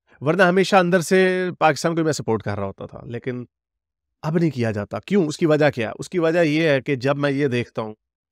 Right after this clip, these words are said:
कि इस मुल्क का मेरे साथ, I have nothing in common, I have literally zero values that I can share with them, zero, zilch। उसके बदले में ऑस्ट्रेलिया को जब मैं नाइंटीज़ में देखता था, ऑस्ट्रेलिया हमें मारता था,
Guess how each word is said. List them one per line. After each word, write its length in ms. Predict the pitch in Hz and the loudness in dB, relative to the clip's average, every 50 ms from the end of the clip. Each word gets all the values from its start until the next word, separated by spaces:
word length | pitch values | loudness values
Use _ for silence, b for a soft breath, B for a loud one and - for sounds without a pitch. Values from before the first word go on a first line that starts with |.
| _ _ | _ _
कि 80 | - 123 | -10 -8
इस 320 | - - 147 - - - | -6 -6 -6 -6 -6 -6
मुल्क 300 | 127 120 131 143 135 - | -4 -4 -2 -2 -4 -6
का 420 | - _ - 131 131 131 131 131 131 | -10 _ -6 -4 -2 -2 -2 -2 -4
मेरे 380 | 123 120 117 120 120 123 131 127 | -4 -6 -6 -4 -4 -2 -4 -4
साथ, 260 | - 135 131 127 117 | -4 -4 -4 -4 -4
I 160 | - - 135 | -4 -4 -4
have 220 | 120 123 131 131 | -4 -2 0 0
nothing 280 | 135 - - 156 143 139 | 0 0 0 -2 -2 -2
in 60 | 123 113 | -4 -4
common, 320 | - 107 107 107 - - _ _ _ _ _ _ _ _ _ _ _ _ - - | -4 -6 -6 -6 -10 -16 _ _ _ _ _ _ _ _ _ _ _ _ -4 -2
I 80 | 131 156 | 0 0
have 100 | 151 135 | 0 0
literally 600 | 123 120 170 175 - 180 175 165 160 156 143 - - _ _ _ - 127 | 0 0 0 0 0 0 0 2 2 0 0 -4 -8 _ _ _ -10 -4
zero 360 | 107 143 190 202 196 175 139 | 0 2 4 6 6 6 6
values 380 | 139 135 135 135 131 127 110 101 - - - _ _ _ _ _ _ _ - | 6 4 4 2 0 -2 -2 -6 -8 -14 -16 _ _ _ _ _ _ _ -4
that 60 | 117 117 | -2 -2
I 160 | 117 - 123 | -2 -4 -6
can 160 | 107 - - | -8 -6 -4
share 180 | 110 110 104 107 | -4 -4 -4 -6
with 100 | 95 101 | -8 -10
them, 260 | 92 92 110 107 147 | -12 -12 -6 0 2
zero, 220 | 214 233 185 131 - - _ _ _ _ _ _ _ _ _ - 123 | 2 2 2 0 -2 -6 _ _ _ _ _ _ _ _ _ -4 2
zilch। 380 | 123 190 190 151 - - - _ _ _ _ _ _ _ _ _ _ _ - | 6 6 6 6 4 -4 -16 _ _ _ _ _ _ _ _ _ _ _ -12
उसके 240 | - 147 - - 196 | -12 -4 0 2 2
बदले 440 | 160 139 165 165 170 185 208 208 190 | 4 4 4 4 4 4 4 4 4
में 280 | 180 156 143 147 147 143 - - | 2 2 0 0 -2 -6 -8 -10
ऑस्ट्रेलिया 460 | 151 - - - 160 160 170 180 175 | -10 -8 -4 -2 -2 0 2 2 2
को 100 | 165 170 | 2 2
जब 120 | 160 165 | 0 0
मैं 80 | 156 160 | 0 0
नाइंटीज़ 400 | 151 139 135 139 127 160 160 147 | 2 2 2 2 2 0 0 0
में 120 | 156 147 | 0 0
देखता 320 | 127 120 117 - - 135 127 | 0 -2 -2 -2 -2 -2 -2
था, 140 | - 120 120 | -2 -4 -6
ऑस्ट्रेलिया 380 | 113 - 120 117 117 120 113 | -6 -6 -6 -6 -4 -4 -4
हमें 140 | 113 120 117 | -4 -6 -8
मारता 480 | 107 104 101 104 104 101 - - 110 104 | -8 -8 -8 -6 -6 -6 -4 -4 -4 -4
था, 160 | 107 104 | -4 -8